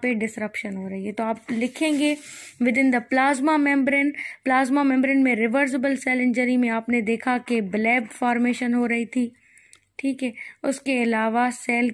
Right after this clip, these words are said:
की स्वेलिंग हो रही थी और स्मॉल माइलिन फिगर्स बन रहे थे। और अगर इरिवर्सिबल इंजरी में देखेंगे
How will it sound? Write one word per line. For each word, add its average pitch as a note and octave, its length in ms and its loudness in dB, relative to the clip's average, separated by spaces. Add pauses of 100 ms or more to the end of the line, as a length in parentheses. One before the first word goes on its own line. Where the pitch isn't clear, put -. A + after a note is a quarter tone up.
की B3+ 180 2
स्वेलिंग B3 1300 -2
हो A#3+ 180 0
रही A#3+ 220 0
थी A#3+ 240 -8 (540)
और C4+ 340 0 (480)
स्मॉल C4 920 0 (640)
माइलिन A3+ 720 0
फिगर्स A3 500 -4
बन G3 260 -4
रहे F#3+ 260 -6
थे। F#3+ 80 -8 (460)
और A3+ 100 0
अगर A#3 280 0
इरिवर्सिबल C#4+ 680 0
इंजरी C4+ 400 2
में B3+ 220 2
देखेंगे A#3+ 520 0